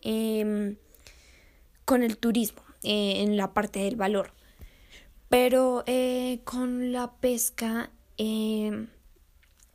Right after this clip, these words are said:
em, también no solo,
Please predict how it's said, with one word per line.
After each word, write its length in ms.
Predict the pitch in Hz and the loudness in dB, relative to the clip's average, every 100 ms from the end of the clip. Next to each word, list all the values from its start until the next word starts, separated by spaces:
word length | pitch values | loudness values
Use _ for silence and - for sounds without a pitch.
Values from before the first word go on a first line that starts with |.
| _ _ _ - - | _ _ _ -14 -2
em, 580 | 226 233 233 233 226 - - - - - - | 0 2 0 0 -2 -6 -12 -20 -20 -20 -4
también 720 | 262 247 233 233 233 233 214 - | -2 0 0 0 0 -2 -4 -2
no 340 | 220 226 233 | 0 2 0
solo, 880 | 233 - 247 233 233 226 220 214 214 | -2 -2 0 2 0 0 0 -2 -4